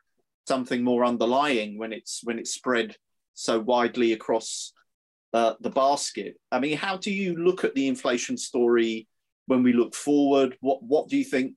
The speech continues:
the big moving parts are? And, and is it, you know, to what extent should we be worried that,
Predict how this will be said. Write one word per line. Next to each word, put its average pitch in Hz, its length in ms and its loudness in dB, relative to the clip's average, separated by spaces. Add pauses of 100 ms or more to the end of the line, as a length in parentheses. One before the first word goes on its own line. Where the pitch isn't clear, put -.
the 113 80 -8
big 123 240 0
moving 120 340 0
parts - 400 -2
are? 123 360 4
And, 120 140 -2 (360)
and 131 140 0
is - 280 -4 (140)
it, 135 180 -4
you - 80 0
know, 113 120 0
to - 140 -10
what 156 180 2
extent - 400 -4
should 127 200 -4
we 127 200 2
be 120 500 0
worried 127 640 0 (520)
that, 117 360 0